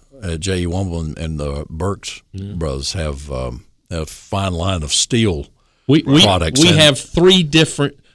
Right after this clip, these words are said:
Speaker 2: We have a steel one they call an arborisaw.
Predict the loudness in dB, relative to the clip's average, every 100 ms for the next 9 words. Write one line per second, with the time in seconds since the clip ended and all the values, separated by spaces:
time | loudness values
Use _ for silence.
0 | _ 2 4 4 4 2 0 2 4 4
1 | 4 2 2 0 0 -2 0 0 0 0
2 | 2 2 2 2 2 2 2 2 0 -2